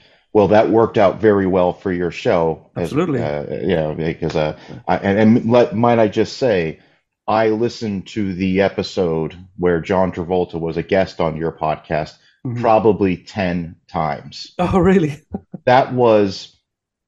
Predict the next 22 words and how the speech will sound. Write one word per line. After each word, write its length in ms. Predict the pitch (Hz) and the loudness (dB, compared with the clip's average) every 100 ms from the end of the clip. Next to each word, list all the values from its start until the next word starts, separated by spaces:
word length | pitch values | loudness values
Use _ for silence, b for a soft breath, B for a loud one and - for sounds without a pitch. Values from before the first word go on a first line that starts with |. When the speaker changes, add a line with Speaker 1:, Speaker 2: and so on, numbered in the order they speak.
| _ _ - _ 120 | _ _ -20 _ -4
Speaker 1:
uh, 40 | |
you 200 | 117 131 | 2 2
know, 60 | 113 | 2
I, 160 | - - | -4 -2
it's, 520 | 120 101 120 - - _ _ _ - | -2 0 -4 -6 -20 _ _ _ 0
I'm 200 | 135 151 | 2 2
a 40 | |
huge 420 | 104 - 202 131 | 0 0 0 0
fan 340 | - 190 180 135 | -2 -2 0 0
of 120 | 87 | -2
John 260 | 101 80 80 | -2 -4 -4
Travolta. 560 | 87 73 55 - - _ _ _ _ _ - | -8 -8 -10 -12 -20 _ _ _ _ _ -14
Speaker 2:
Mm-hmm. 200 | 127 110 | -12 2
Speaker 1:
Clearly, 440 | 214 214 85 71 _ _ _ | 6 6 6 -2 _ _ _
clearly, 240 | 190 156 - | 0 2 4
Speaker 2:
Yeah. 80 | |
Speaker 1:
I'm 60 | 92 | 2
a 60 | 98 | 2
big 260 | 165 165 | 2 0
fan 200 | - 147 | 0 -2
of 120 | 104 87 | -2 -4
his. 320 | 67 - | -10 -12